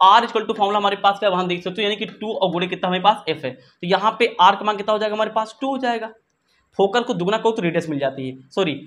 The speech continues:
आर का मान कितना है पास में बेटा? आर का मान कितना है पास? तीन। तो यहाँ पे तीन लिख लेंगे और यहाँ पे तीन equal to टू एफ हो जाएगा। अब यहाँ पे इसको इधर भेजेंगे, तीन बट्टे दो हो जाएगा, equal to कितना हमारे पास हो जाएगा? एफ। तो ये कितना हो जाएगा हमारे पास में, यानी एफ equal to हो जाएगा, दो से तीन को भाग करेंगे, यानी कितना हमारे पास हो जाएगा,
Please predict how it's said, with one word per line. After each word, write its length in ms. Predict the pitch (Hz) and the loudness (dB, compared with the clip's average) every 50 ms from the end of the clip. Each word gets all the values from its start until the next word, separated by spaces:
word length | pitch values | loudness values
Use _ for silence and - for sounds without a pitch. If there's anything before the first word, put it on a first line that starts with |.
| - _ - | -8 _ 2
आर 140 | 165 208 196 | 2 2 2
का 60 | 196 | 0
मान 100 | 208 208 | -2 -2
कितना 160 | 208 214 208 | -2 -2 -2
है 80 | 214 202 | -2 0
पास 180 | 202 208 208 214 | 2 2 2 2
में 100 | 220 214 | -2 -6
बेटा? 180 | 220 226 262 277 - - 160 | -2 -2 -2 -2 0 2 4
आर 140 | 170 185 185 | 4 4 4
का 100 | 202 202 | 2 -2
मान 100 | 202 196 | -2 -2
कितना 180 | 196 202 208 | -2 -2 -2
है 60 | 202 | 2
पास? 140 | - 214 208 214 - | 2 2 0 2 -2
तीन। 160 | 196 170 156 | -4 -4 -4
तो 60 | 151 160 | -2 0
यहाँ 140 | 170 180 | 0 2
पे 80 | 180 185 | 0 0
तीन 180 | 180 180 220 240 | -4 -6 -6 -4
लिख 100 | 247 247 | -2 -2
लेंगे 240 | 247 247 240 226 | -2 -2 -2 -4
और 400 | 220 220 - - - _ _ - | -6 -6 -10 -16 -20 _ _ -2
यहाँ 140 | 160 175 180 | 0 0 2
पे 100 | 180 196 | 0 0
तीन 220 | 180 180 190 202 190 | -4 -4 -4 -4 -4
equal 180 | - 190 180 180 | -4 -6 -6 -6
to 80 | 202 185 - | -8 -10 -8
टू 100 | 185 - | -6 -4
एफ 200 | 190 214 214 - | -4 -4 -4 -4
हो 80 | 220 | -4
जाएगा। 360 | 202 202 202 202 185 190 190 - - - - - | -2 0 0 0 0 -2 -4 -8 -12 -10 -2 0
अब 140 | 180 175 165 | 0 2 2
यहाँ 180 | 175 175 190 | 0 -2 0
पे 80 | 185 185 | -2 -4
इसको 180 | 175 175 - 175 | -4 -2 -2 -2
इधर 120 | 175 196 | 0 0
भेजेंगे, 200 | 190 208 196 196 | 0 -2 -2 -4
तीन 340 | 190 - 196 196 214 226 208 | -6 -8 -8 -6 -6 -4 -4
बट्टे 220 | 180 180 180 190 | -4 -4 -4 -4
दो 180 | 185 143 185 196 | -4 -2 0 0
हो 80 | 202 | 0
जाएगा, 240 | 190 208 226 240 214 | 2 2 0 0 0
equal 180 | 196 - - 190 | -4 -6 -8 -8
to 60 | 180 | -6
कितना 140 | 180 175 185 | -4 -2 -2
हमारे 160 | 180 185 180 | -2 0 0
पास 180 | 185 190 185 - - 185 | 0 -2 -2 -2 -6 -6
हो 140 | 180 175 | -6 -2
जाएगा? 300 | 175 185 185 185 190 - - | 0 0 0 0 -2 -2 -4
एफ। 160 | 135 127 - - _ _ _ _ _ _ _ _ | -4 -6 -6 -10 _ _ _ _ _ _ _ _
तो 320 | 190 196 196 190 196 202 - | 2 4 6 6 6 4 4
ये 80 | 196 | 2
कितना 160 | 180 190 202 | 0 2 2
हो 80 | 202 196 | 2 2
जाएगा 180 | 180 202 190 202 | 2 0 0 0
हमारे 160 | 196 190 196 | 0 -2 2
पास 220 | - 202 202 196 226 | 4 4 4 4 2
में, 80 | 226 | -2
यानी 140 | 214 214 214 - - - 180 | -4 -4 -6 -8 -4 -2 -2
एफ 180 | 202 196 - - | -2 -2 -4 -8
equal 240 | 190 185 - 180 175 | -12 -6 -4 -4 -4
to 80 | 175 196 | -2 -2
हो 100 | 190 180 | -2 0
जाएगा, 320 | 175 170 165 165 220 233 240 247 - - _ - 151 | 2 2 4 6 4 4 2 0 -4 -18 _ -10 -4
दो 140 | 139 185 | -4 -2
से 120 | 185 226 196 | -2 -2 -4
तीन 160 | 175 190 202 | -6 -6 -6
को 60 | 190 | -4
भाग 200 | 170 165 175 175 | 0 0 0 0
करेंगे, 220 | 180 190 190 202 190 | 0 -2 -2 -2 -2
यानी 80 | 190 | -4
कितना 180 | 180 175 175 175 | -4 -4 -2 -2
हमारे 160 | 175 170 170 180 | 0 0 0 0
पास 120 | 175 175 - | -2 -2 -2
हो 60 | 165 | -2
जाएगा, 300 | 165 175 180 180 233 | -2 -2 2 4 4